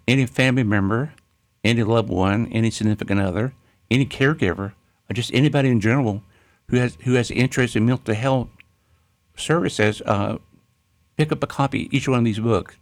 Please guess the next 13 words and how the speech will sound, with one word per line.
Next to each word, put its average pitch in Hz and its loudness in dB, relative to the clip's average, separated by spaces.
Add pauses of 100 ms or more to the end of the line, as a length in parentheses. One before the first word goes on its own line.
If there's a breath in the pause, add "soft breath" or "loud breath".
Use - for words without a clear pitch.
(320)
You 107 0
will 110 2
not 110 0
regret 107 0
it. - -6
They're 98 -2
both 104 0
very 104 0
good. 82 -4 (380)
Again, 101 0
I'm 104 0
Not 110 0
Alone, 117 0